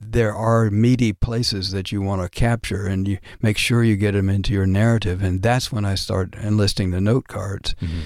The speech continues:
Speaker 1: And if, you know, you look at the Looming Tower, you know, where I had six hundred interviews, and I don't know how many books I read and so on,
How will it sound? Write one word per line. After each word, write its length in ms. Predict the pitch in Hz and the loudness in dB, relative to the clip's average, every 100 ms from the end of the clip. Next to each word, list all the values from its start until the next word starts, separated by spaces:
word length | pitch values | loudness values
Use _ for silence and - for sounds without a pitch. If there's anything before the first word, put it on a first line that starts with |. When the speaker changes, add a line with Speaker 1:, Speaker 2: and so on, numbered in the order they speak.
| - - | -12 -2
Speaker 1:
And 360 | 107 107 98 - - _ - _ - | 2 2 0 -4 -18 _ -20 _ 0
if, 360 | 127 113 - - | 0 0 -8 -2
you 100 | 135 | 2
know, 120 | 113 | 2
you 180 | 110 107 | 4 4
look 240 | 110 120 | 2 2
at 160 | 110 92 | 0 -2
the 80 | 107 | 0
Looming 420 | 107 110 107 92 | 4 4 4 2
Tower, 640 | - 92 92 95 92 92 107 | 2 0 -2 -2 -2 -6 -6
you 100 | 107 | -4
know, 100 | 95 | 0
where 160 | 92 90 | 0 0
I 20 | |
had 160 | 87 82 | 0 -2
six 280 | - 131 - | -2 -2 0
hundred 300 | 110 107 92 | 0 0 0
interviews, 560 | 95 92 80 80 82 | 0 0 -4 -6 -4
and 100 | 90 | -2
I 60 | 98 | -2
don't 160 | 110 90 | -2 -4
know 60 | |
how 240 | 85 98 104 | 0 2 2
many 340 | 101 95 92 - - - _ - | 2 0 -2 -6 -18 -20 _ -16
books 380 | 104 110 - 120 | -2 0 0 0
I 100 | 110 | 2
read 320 | 107 104 107 | 2 0 0
and 160 | 101 95 | 0 -2
so 200 | 107 101 | -2 -2
on, 200 | 104 | -4